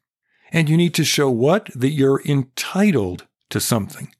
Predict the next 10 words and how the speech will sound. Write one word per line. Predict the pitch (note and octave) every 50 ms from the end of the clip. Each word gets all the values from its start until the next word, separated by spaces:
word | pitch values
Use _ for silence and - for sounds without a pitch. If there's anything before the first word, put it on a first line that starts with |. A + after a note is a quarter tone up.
| _ _ _ _ _ _ _ _ _ _ _ _ _ _ _ _ _ _
So | - - C3 A#2+ - - _
that | - A#2 A#2+ A#2
entitlement | A#2+ A2 G#2+ - - - - F#3+ G#3 G#3 E3 B2+ A2+ A2+ A2 -
would | B2 A#2+ -
suggest | - - A#2 G#2 - A#2+ G#2+ A2+ A#2 -
that | - - B2+
you | A2+ A#2
need | A#2 A2+ A#2+ B2 B2 -
to | - - A#2 A2+ G#2+ - _ _ _ _ _ _ _ _
demonstrate | - C3 C#3 D3 C#3+ B2 - - - C#3 C#3 C3 B2 B2 B2 -